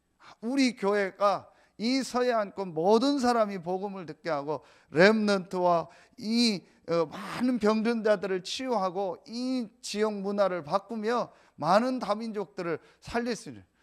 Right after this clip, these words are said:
우리가 이백삼십칠 개 나라, 모든 나라 다민족을 다 살릴 순 없지만 적어도 우리가 몇 개 나라의 이 다민족들을 살리고 도울 수 있는 교회 되게 해다.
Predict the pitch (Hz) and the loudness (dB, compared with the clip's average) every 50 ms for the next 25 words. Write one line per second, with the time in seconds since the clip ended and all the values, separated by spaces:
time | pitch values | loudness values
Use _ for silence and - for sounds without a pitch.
0 | _ _ _ - 180 220 226 220 220 202 185 180 214 233 240 262 254 - - 240 | _ _ _ -2 0 2 6 6 6 6 4 2 -2 0 2 0 0 0 -2 -4
1 | 240 247 214 233 220 - - 269 269 262 240 262 240 208 180 185 208 226 202 180 | -4 -4 -6 -8 -8 -8 -6 -6 -4 -2 -2 -2 -2 0 2 4 4 4 4 2
2 | - - - - _ _ - 156 190 220 240 247 254 262 262 277 277 269 302 311 | -2 -10 -20 -20 _ _ -4 -2 0 0 0 0 2 2 2 2 2 0 -2 -2
3 | 311 294 262 240 233 240 240 240 240 - 190 214 233 226 202 220 208 208 202 - | 0 2 4 4 4 4 2 0 -2 -4 -6 -4 -6 -6 -6 -6 -4 -6 -8 -10
4 | - - 196 208 - - - 240 254 262 262 226 - 247 254 220 165 123 - 196 | -8 -6 -6 -6 -6 -4 -4 -4 -4 -4 -6 -6 -6 -6 -6 -6 -6 -6 -8 -2
5 | 190 220 254 262 220 147 113 - _ _ _ _ _ _ - - 170 196 220 226 | 2 4 4 4 2 -2 -4 -10 _ _ _ _ _ _ -6 -2 2 2 4 6
6 | 220 254 262 269 233 262 254 233 208 190 202 208 214 196 202 190 180 170 180 208 | 6 6 6 6 8 6 6 6 4 2 -2 -4 -2 0 0 0 0 0 0 -2
7 | 208 - - 214 214 202 180 160 160 165 175 170 160 160 165 147 - - - - | -2 0 0 0 0 0 0 0 0 2 2 2 2 2 0 -2 -4 -8 -16 -20
8 | _ - 151 151 147 131 - - _ _ - - 147 160 165 165 156 156 131 - | _ -6 -4 -2 -2 -2 -4 -8 _ _ -12 -8 -8 -6 -6 -6 -6 -6 -6 -6
9 | 151 139 139 139 - - - 226 240 247 240 220 196 196 180 - 202 220 233 220 | -6 -6 -6 -6 -8 -6 -6 -4 -4 -4 -4 -4 -6 -4 -2 0 0 0 0 -2
10 | - - 196 185 175 165 175 - _ - - 110 104 120 - - 107 92 92 104 | -8 -10 -12 -12 -12 -14 -14 -16 _ -20 -20 -20 -18 -18 -16 -16 -18 -18 -20 -20
11 | 101 _ _ | -20 _ _